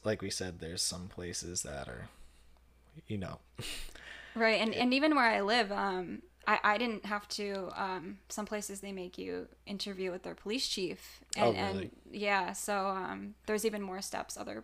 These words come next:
Speaker 2: places.
Speaker 1: I know in the town, I don't know about the town I live in now, but I know in Pepperell, where I used to live, you had to, like, write a letter. I don't know if you have to meet with him. I s-, my friend just told me this, so I should know,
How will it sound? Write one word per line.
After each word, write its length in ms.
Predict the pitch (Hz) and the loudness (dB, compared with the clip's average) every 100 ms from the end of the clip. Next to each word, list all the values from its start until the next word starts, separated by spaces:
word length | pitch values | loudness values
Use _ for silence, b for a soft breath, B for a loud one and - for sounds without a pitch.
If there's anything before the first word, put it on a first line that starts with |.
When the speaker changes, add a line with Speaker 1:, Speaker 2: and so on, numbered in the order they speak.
| - | -12
Speaker 2:
places. 640 | - - - - - - b b b b - | -14 -12 -10 -10 -10 -14 b b b b 4
Speaker 1:
I 120 | 117 | 6
know 400 | 135 143 143 143 | 6 6 4 4
in 140 | 120 117 | 0 0
the 100 | 110 | 0
town, 380 | - 113 113 107 | 2 2 2 0
I 80 | |
don't 160 | 110 120 | -2 0
know 80 | 123 | -2
about 160 | 113 113 | 0 -2
the 60 | |
town 240 | - 107 101 | -2 -2 -2
I 60 | |
live 180 | 101 98 | -2 -4
in 140 | 101 | -4
now, 260 | 104 95 95 | -2 -4 -4
but 120 | 95 | -4
I 80 | 98 | -2
know 260 | 101 101 208 | -2 -2 -2
in 440 | 214 202 196 143 110 _ - | -2 -2 -2 -6 -10 _ -8
Pepperell, 500 | - 110 - 98 98 | 0 0 2 -4 -4
where 160 | 101 107 | -4 -2
I 60 | |
used 260 | 101 101 - | -2 -4 -4
to 80 | 101 | -4
live, 440 | 101 98 92 - - _ - - | -4 -4 -6 -12 -20 _ -20 -12
you 320 | 107 104 101 | -2 0 2
had 340 | 98 95 92 90 | 2 0 -2 -6
to, 160 | 95 | -6
like, 320 | 95 92 92 | -4 -6 -4
write 160 | 101 95 | -4 -4
a 60 | 92 | -6
letter. 540 | 95 95 90 90 - - - | -4 -4 -4 -6 -8 -14 0
I 40 | 120 | 4
don't 100 | 156 | 4
know 140 | 180 | 4
if 100 | 180 | 4
you 80 | 180 | 6
have 160 | 170 | 6
to 100 | 147 | 4
meet 240 | 131 120 120 | 2 4 2
with 180 | 101 98 | 0 0
him. 260 | 90 90 - - | -4 -6 -14 -2
I 40 | 104 | 0
s-, 240 | - - | 0 2
my 160 | 120 107 | 2 2
friend 360 | - 139 131 | 0 0 2
just 300 | 101 104 - | 2 2 2
told 220 | - 98 | -2 -2
me 80 | 92 | -2
this, 180 | 90 90 | -2 0
so 100 | 101 | 0
I 100 | 92 | 0
should 440 | - - 101 95 | 0 2 2 2
know, 360 | 107 104 110 110 | 2 4 2 0